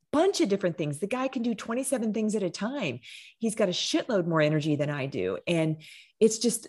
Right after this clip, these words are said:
allowing himself to acknowledge, get away from the conditioning and programming of what they're supposed to be doing,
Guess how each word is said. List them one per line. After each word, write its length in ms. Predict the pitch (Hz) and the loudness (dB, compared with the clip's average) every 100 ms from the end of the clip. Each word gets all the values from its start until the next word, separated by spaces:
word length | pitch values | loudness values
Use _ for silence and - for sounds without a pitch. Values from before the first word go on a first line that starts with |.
| - | -6
allowing 440 | 196 190 202 226 254 | 2 4 6 4 2
himself 420 | 214 190 202 180 | 2 2 0 0
to 120 | 185 | 0
acknowledge, 540 | 165 165 175 190 175 - | 2 2 4 4 2 2
get 140 | 190 | 2
away 500 | 170 151 175 202 220 | 2 2 4 8 8
from 220 | 226 185 | 6 0
the 80 | 160 | 0
conditioning 560 | - 165 165 - 170 160 | -2 -2 -2 0 -2 -2
and 120 | 147 | -4
programming 640 | - 180 185 185 156 147 | 4 4 4 0 -2 -4
of 120 | 139 | -4
what 180 | 143 135 | -4 -4
they're 140 | 95 110 | -6 -4
supposed 800 | - - - - 277 311 - | -4 -4 -8 0 6 6 6
to 80 | 233 | 2
be 120 | 175 | 2
doing, 440 | 147 151 131 120 | 2 2 0 -4